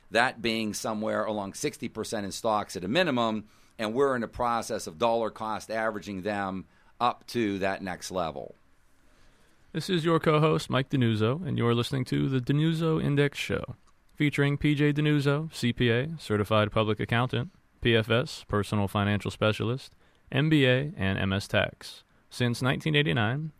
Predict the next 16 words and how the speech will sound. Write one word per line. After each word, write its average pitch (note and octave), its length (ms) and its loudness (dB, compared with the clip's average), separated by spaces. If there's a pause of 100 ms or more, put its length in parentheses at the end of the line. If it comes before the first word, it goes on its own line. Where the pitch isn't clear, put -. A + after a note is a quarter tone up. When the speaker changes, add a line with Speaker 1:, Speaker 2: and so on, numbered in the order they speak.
(120)
Speaker 2:
we G2 140 0
have G#2+ 180 2
been A#2 140 0
providing A2+ 400 2
investment A2 380 0
solutions G#2+ 500 -2
for G#2 220 0
our G#2 120 4
clients F#2+ 520 0
under G2+ 200 0
an G2+ 80 0
independent, A#2+ 640 2 (300)
fee-only, G#2 760 2
and G2 180 -2
fiduciary F#2+ 540 0
standard. G2+ 440 0